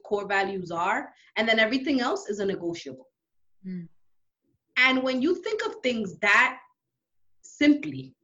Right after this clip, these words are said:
Speaker 1: and you have a very tough decision to make, if you know that it goes against your value of being an honest person, your value of, you know, being kind, your value of being someone who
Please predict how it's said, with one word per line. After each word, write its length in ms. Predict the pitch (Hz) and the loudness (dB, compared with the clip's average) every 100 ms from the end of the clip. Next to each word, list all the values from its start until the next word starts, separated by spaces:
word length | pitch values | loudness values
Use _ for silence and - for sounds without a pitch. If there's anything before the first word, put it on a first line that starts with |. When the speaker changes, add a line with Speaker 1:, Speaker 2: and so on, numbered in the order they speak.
| _ _ _ _ _ _ - | _ _ _ _ _ _ -2
Speaker 1:
and 180 | 220 220 | 0 2
you 100 | 269 | 4
have 160 | 330 | 2
a 40 | 254 | 2
very 240 | 233 247 240 | 0 -2 -4
tough 240 | 247 233 | -6 -6
decision 440 | 214 185 196 202 196 | -6 -4 -2 -2 -4
to 120 | 175 | -6
make, 480 | 170 170 131 - _ _ _ | -6 -6 -8 -16 _ _ _
if 180 | 240 214 | -6 -2
you 120 | 285 | 2
know 180 | 302 339 | 4 4
that 120 | 294 | 2
it 100 | 240 | 0
goes 240 | 233 220 208 | -2 -2 -2
against 420 | 196 190 185 - _ _ - | -2 -2 -4 -10 _ _ 0
your 120 | 202 | 2
value 320 | 202 220 226 | 4 4 4
of 140 | 190 | 0
being 180 | 165 196 | 0 -2
an 80 | 185 | 0
honest 320 | 175 170 170 | -2 -4 -8
person, 420 | - 170 165 143 139 _ _ | -6 -6 -6 -12 -14 _ _
your 160 | - 202 | 0 4
value 460 | 208 208 220 233 220 | 6 6 4 2 0
of, 320 | 196 185 190 | 0 0 -4
you 120 | 202 | -4
know, 200 | 202 185 | -2 -2
being 340 | - 220 202 | -2 -2 -2
kind, 560 | - 220 185 170 151 147 - _ | -2 0 0 0 -2 -10 -14 _
your 140 | 208 214 | 2 4
value 340 | 220 233 247 | 6 4 2
of 160 | 214 175 | -2 -2
being 200 | 214 208 | -2 -2
someone 460 | - 220 214 202 | -2 -2 0 -2
who 460 | 196 202 196 185 180 | -2 -2 -2 -2 -4